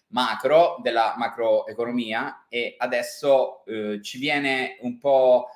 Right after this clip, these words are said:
il dubbio che l'introduzione di dazi su materie prime e quant'altri, sanzioni, non, eh, sarebbe stato un'arma a doppio taglio, cioè era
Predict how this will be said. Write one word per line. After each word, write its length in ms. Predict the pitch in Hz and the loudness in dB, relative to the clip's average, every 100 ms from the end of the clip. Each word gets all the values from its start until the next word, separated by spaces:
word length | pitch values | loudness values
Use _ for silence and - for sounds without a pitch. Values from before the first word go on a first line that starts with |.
| _ _ 131 | _ _ -8
il 80 | |
dubbio 640 | 151 175 151 180 175 - - | -4 -4 2 4 4 0 -6
che 480 | 156 147 135 - - | -2 0 0 -2 -8
l'introduzione 540 | 123 123 143 - 160 | -8 -6 -8 -8 -8
di 120 | 139 | -4
dazi 340 | 131 143 139 - | 0 2 2 -4
su 80 | 127 | -6
materie 340 | 123 131 127 | -4 -4 -4
prime 360 | 151 143 123 113 | -6 -4 -4 -4
e 60 | |
quant'altri, 640 | 135 127 147 139 127 - - | -4 -2 2 4 4 -2 -8
sanzioni, 840 | 120 110 - 156 131 113 104 - _ _ _ _ | -8 -8 0 4 4 4 -4 -10 _ _ _ _
non, 320 | 123 135 135 | -6 -4 -2
eh, 640 | 123 123 - 120 113 117 - | -2 -4 -4 -4 -2 -4 -4
sarebbe 360 | 135 131 120 | -2 -2 -4
stato 560 | - 151 127 120 120 - | -4 0 0 0 -4 -4
un'arma 460 | 143 127 123 117 117 | -6 -2 -2 -2 -4
a 40 | |
doppio 260 | 117 120 107 | -6 -8 -2
taglio, 500 | 147 139 127 131 135 | 0 2 0 0 -2
cioè 440 | 143 123 110 - - | -2 -2 -2 -6 -2
era 640 | 131 120 113 - - | 0 2 0 -4 -14